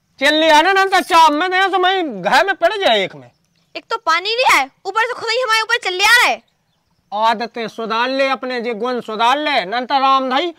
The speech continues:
Speaker 1: दो ही गटा बिल्कुल गुच्चवा दे, सो जा जमीन ना देखे, खेत ना देखे, ना आदमी देखे।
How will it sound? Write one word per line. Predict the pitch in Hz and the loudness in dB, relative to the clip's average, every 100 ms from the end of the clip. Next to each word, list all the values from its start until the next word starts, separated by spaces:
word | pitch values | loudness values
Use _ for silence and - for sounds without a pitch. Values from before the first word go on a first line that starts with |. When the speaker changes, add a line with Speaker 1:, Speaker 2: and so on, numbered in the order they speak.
| _ - | _ -14
Speaker 1:
दो | 165 269 | -2 0
ही | 294 | 2
गटा | 294 294 285 | 0 0 0
बिल्कुल | 285 285 | 0 -4
गुच्चवा | 247 277 - 302 262 240 | -2 -2 -4 0 2 2
दे, | 294 294 | 0 -2
सो | 311 | 0
जा | 277 | 0
जमीन | 220 262 277 254 | 0 -2 -2 -2
ना | 285 | -2
देखे, | 339 320 262 | -2 -2 -4
खेत | 247 262 269 302 | -6 -6 -6 -6
ना | 320 | -6
देखे, | 302 - 339 | -6 -8 -8
ना | 226 233 | -2 0
आदमी | 233 240 294 | 2 0 -4
देखे। | 330 214 - | -6 -8 -10